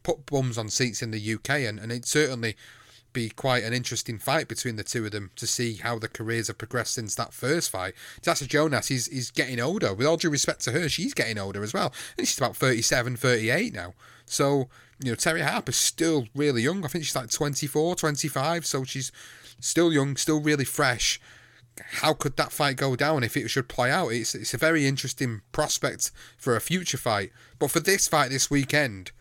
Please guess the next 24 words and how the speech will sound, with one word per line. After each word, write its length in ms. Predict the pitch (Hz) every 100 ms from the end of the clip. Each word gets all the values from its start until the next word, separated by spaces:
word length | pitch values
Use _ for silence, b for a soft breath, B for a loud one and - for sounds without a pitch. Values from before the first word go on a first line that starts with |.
| b b -
Natasha 300 | - 139 120
Jonas 420 | 135 127 120 -
wins 300 | 117 165 170
it 100 | 101
for 120 | -
me, 180 | 90 90
and 160 | 101 113
she, 240 | - 104 B B B
she 120 | -
picks 260 | 147 143 220
up 60 |
the 80 | 110
title 420 | - 131 127 113
and 180 | 107 110
she 140 | -
sets 320 | 117 - - 123
up 80 |
this 140 | 107 -
big 180 | 120 -
fight 220 | 120 113
in 80 | 107
the 80 |
future. 360 | - 139 190 -
So 280 | - 127